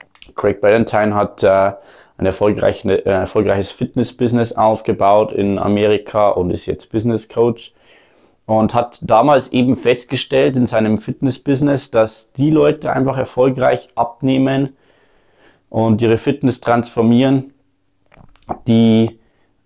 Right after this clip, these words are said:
nicht denken, es ist einfach und es ist leicht, ja, sondern die sagen, okay, es wird, es wird eine harte Herausforderung, es ist wirklich ein schwieriges Unterfangen.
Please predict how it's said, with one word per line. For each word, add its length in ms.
nicht 720
denken, 640
es 260
ist 440
einfach 500
und 140
es 160
ist 200
leicht, 720
ja, 400
sondern 600
die 280
sagen, 340
okay, 360
es 140
wird, 380
es 240
wird 180
eine 200
harte 280
Herausforderung, 960
es 220
ist 360
wirklich 420
ein 100
schwieriges 540
Unterfangen. 720